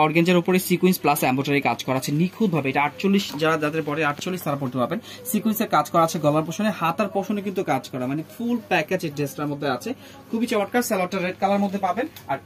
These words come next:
এই হচ্ছে ওড়নাটা, দিল্লি বুটিক্সের ড্রেসটা পাবেন। ওড়নাটা কিন্তু খুবই চমৎকার, রেড কম্বিনেশনের মধ্যে আছে, আর এখানে কিন্তু টার্সেল করা আছে, টার্সেলগুলো পেয়ে যাবেন।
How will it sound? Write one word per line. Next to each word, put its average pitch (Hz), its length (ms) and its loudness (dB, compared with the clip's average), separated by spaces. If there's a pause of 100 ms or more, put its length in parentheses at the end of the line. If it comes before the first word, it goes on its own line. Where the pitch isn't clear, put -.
এই 226 160 0
হচ্ছে 202 320 -2
ওড়নাটা, 139 300 -4 (680)
দিল্লি 190 220 4
বুটিক্সের 202 360 0
ড্রেসটা 160 300 -4
পাবেন। 196 260 0
ওড়নাটা 190 240 -2
কিন্তু 220 160 -4
খুবই 208 200 -2
চমৎকার, 202 360 0
রেড 180 160 -2
কম্বিনেশনের 185 400 -2
মধ্যে 190 160 0
আছে, 202 120 -4
আর 214 80 0
এখানে 180 180 -2
কিন্তু 180 200 -4
টার্সেল 180 360 0
করা 139 220 2
আছে, 254 120 -6 (180)
টার্সেলগুলো 165 440 0
পেয়ে 147 160 0
যাবেন। 170 180 0